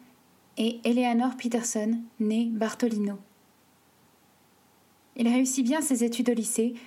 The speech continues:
ce qui lui permet d'intégrer la prestigieuse université de Duke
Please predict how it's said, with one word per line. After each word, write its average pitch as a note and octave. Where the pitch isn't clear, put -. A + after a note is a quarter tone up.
ce -
qui B3+
lui B3+
permet B3+
d'intégrer B3
la A#3+
prestigieuse B3+
université A#3
de A#3
Duke A3